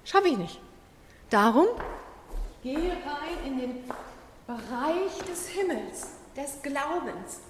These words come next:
auf meinen Thron, in die Ruhe Gottes.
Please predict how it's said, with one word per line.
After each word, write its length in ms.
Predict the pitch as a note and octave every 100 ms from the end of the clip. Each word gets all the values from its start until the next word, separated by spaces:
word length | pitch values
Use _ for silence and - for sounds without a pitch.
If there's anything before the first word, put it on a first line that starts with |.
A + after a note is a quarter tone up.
| -
auf 380 | - C#4 E4+ E4+
meinen 440 | D#4+ D#4 D#4+ D#4+
Thron, 420 | D#4 - C#4+ G3+ F3+ - -
in 260 | C#4 D4 E4 F#4+ G4 G4 - - - - - - -
die 120 | D#4+
Ruhe 400 | D4+ D#4 D#4+ D#4
Gottes. 600 | D#4 C#4+ D4 - -